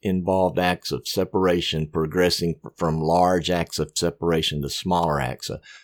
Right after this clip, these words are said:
uh, separating light from darkness, earth from the sky, and land from oceans and lakes.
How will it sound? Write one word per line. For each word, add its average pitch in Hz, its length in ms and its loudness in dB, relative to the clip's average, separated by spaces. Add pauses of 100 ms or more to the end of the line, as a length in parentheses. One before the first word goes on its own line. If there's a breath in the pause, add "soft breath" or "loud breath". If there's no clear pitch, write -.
(140 loud breath)
uh, - 280 -4
separating 87 500 2
light 87 320 2
from 82 180 -2
darkness, 90 720 0 (280)
earth 90 240 4
from 85 200 -2
the 82 80 -4
sky, 87 720 0
and 73 300 -2
land 82 400 0
from 76 260 0
oceans 82 400 0
and 71 160 -2
lakes. 69 460 -2